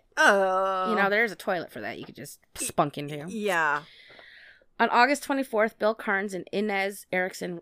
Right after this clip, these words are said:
Speaker 2: both twenty-nine, were attacked in their Mission Viejo home.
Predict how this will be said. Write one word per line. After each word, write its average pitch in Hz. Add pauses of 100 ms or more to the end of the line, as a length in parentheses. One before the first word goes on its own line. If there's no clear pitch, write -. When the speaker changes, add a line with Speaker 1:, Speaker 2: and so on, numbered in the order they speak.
Speaker 2:
both 185
twenty-nine, 208
were 170
attacked 175
in 190
their 180
Mission 185
Viejo 160
home. 156